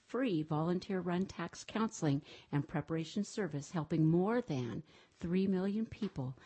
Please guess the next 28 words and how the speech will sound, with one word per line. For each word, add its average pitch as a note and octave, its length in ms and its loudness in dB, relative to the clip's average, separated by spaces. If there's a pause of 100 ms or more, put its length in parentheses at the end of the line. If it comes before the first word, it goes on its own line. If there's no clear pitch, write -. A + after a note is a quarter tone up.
(200)
nationwide D#3 840 4
to D#3+ 120 -4
file C#3+ 320 -2
their D3+ 140 -4
tax - 380 -8
returns C#3 500 -6 (280)
last D3 400 -6
year. C3+ 220 -2 (280)
So - 220 -6
that's C#3+ 260 -4
a D#3+ 60 -2
wonderful D3 440 -2
thing. C3+ 260 -2
So - 140 -8
if C3+ 100 -4
you E3 120 2
want E3+ 200 4
to D#3+ 60 6
volunteer D#3 600 0
and D3 120 0
help D#3 240 -2
out C#3+ 220 -2 (320)
a C#3+ 80 0
lot D3 280 2
of D#3 140 -4 (120)
people, C#3 500 -2
then, C#3 320 -2
uh, C3+ 120 -6